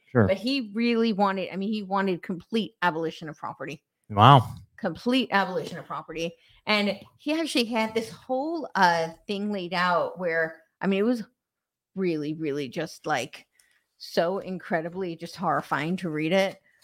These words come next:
Speaker 1: That's
Speaker 2: I could
Speaker 1: crazy.
Speaker 2: probably find it for you, but where he laid out these stages of, you know, where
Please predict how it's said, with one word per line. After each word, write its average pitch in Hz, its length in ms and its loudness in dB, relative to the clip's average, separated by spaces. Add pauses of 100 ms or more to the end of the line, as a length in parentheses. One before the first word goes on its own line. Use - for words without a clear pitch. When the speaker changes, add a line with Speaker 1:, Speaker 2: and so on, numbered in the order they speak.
Speaker 1:
That's - 140 0
Speaker 2:
I - 20 -4
could - 60 -6
Speaker 1:
crazy. 104 320 10
Speaker 2:
probably - 140 -4
find 156 320 -8
it 135 140 -8
for - 140 -8
you, 127 400 -4 (180)
but 147 320 0 (460)
where 185 100 -2
he 185 160 -2
laid 214 300 4
out 185 260 2
these 190 240 -8
stages 165 960 -2 (400)
of, 151 380 -2 (1500)
you 185 120 0
know, 160 140 2
where 165 500 0